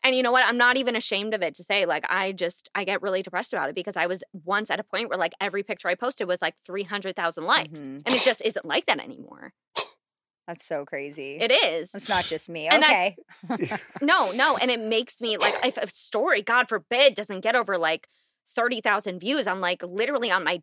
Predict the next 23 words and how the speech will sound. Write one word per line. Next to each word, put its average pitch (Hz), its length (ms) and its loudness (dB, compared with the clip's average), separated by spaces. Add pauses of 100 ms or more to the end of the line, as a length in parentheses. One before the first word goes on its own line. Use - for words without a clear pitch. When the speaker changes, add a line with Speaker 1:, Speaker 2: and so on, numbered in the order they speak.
Speaker 1:
deathbed. - 680 0 (300)
And 302 80 4
I'm 302 80 2
like, 285 140 4
"This 330 180 -2
is 320 140 0
not 311 220 6
okay. 240 420 4
Like, 185 160 0
we 247 100 0
have 269 160 2
to, 349 100 0
we 233 120 0
have 269 140 2
to 285 100 -2
be 233 140 2
okay. 196 340 2
Like, 165 160 0
times 214 320 0
are 269 100 2
changing. 233 640 2
Like, 196 260 2
it's - 160 -6